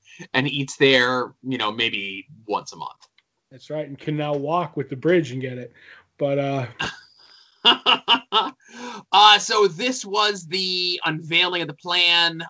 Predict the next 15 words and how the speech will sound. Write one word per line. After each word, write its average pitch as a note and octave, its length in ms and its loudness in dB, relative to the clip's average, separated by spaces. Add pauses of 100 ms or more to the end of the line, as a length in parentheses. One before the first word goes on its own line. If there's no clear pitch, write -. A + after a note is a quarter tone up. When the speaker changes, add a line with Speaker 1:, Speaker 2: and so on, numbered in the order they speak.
Speaker 1:
All D#3 220 -4
the D#3+ 80 -2
villains D#3+ 540 -2
are D3+ 100 -2
in D3+ 160 -4
this. D3+ 520 -2
Everyone's D#3+ 500 -2
here. D#3 680 -2 (720)
All D#3+ 240 2
the E3 80 -4
pieces D#3+ 340 -6
are D#3 80 0
finally D#3+ 360 2
coming D3+ 360 -4
together. C#3+ 840 -2